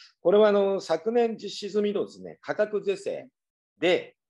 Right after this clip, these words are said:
昨年度決算で百パーセントですね、寄与しなかった分、えー、今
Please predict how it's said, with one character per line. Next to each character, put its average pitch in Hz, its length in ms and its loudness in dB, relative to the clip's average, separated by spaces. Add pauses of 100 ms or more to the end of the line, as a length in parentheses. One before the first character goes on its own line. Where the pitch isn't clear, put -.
(220)
昨 170 280 -4
年 247 160 -2
度 240 80 -2
決 233 220 -2
算 117 180 -10
で - 80 -14
百 - 240 -6
パ 226 80 -2
ー 226 60 0
セ 233 140 -2
ン 214 60 -4
ト 110 100 -8
で 85 80 -10
す - 140 -20
ね、 85 80 -14
寄 - 140 -2
与 - 140 4
し 135 80 -8
な 156 80 -2
か 165 80 0
っ - 100 -4
た - 60 -8
分、 - 200 -12 (420)
え 127 180 4
ー、 131 40 -2
今 220 260 0